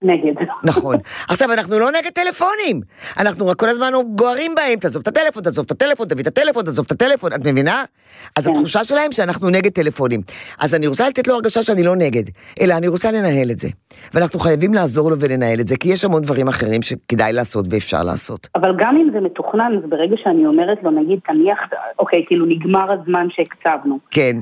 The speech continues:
Speaker 1: גם שם יש את ההתנגדות ואת
Speaker 2: ברור,
Speaker 1: המלחמה
Speaker 2: ברור.
Speaker 1: ואת ה-
Speaker 2: ואז,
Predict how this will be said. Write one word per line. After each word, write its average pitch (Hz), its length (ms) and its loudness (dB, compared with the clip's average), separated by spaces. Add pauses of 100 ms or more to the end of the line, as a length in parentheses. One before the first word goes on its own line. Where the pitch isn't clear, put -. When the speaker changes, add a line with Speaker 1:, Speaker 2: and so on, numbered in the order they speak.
(140)
Speaker 1:
גם 285 220 4 (140)
שם 320 180 2 (180)
יש 226 100 -8
את - 60 -6
ההתנגדות 208 680 0
ואת 170 100 2
Speaker 2:
ברור, 220 500 2
Speaker 1:
המלחמה 185 140 0
Speaker 2:
ברור. 208 340 0
Speaker 1:
ואת 156 300 -4
ה- 160 100 -2
Speaker 2:
ואז, 175 160 0